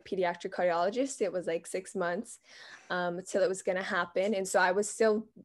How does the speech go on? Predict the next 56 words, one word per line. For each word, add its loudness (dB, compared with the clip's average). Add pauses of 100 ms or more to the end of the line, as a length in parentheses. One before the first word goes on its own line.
(180)
like, 4
playing 2
sports. 4
I 8
was 0
still 4
doing 2
things. -4 (440)
Um, 2
and 2
I 2
was 2
actually 0
entering -2
high -2
school. -4 (360)
And -2
it 0
was -2
kind 2
of, 2
like, 0
the 0
perfect -4
time -2
because -4
I 2
decided -2
to -8
go 0
to 0
a 0
high -2
school -4
that 0
I 0
wasn't -4
playing -4
sports 0
or 0
I -2
wasn't -4
dancing -2
at. -2
I -2
decided -4
to -14
kind -6
of -6
go -2
to, -2
like, -8 (600)
a -12
semi-normal 2
high 2
school, 0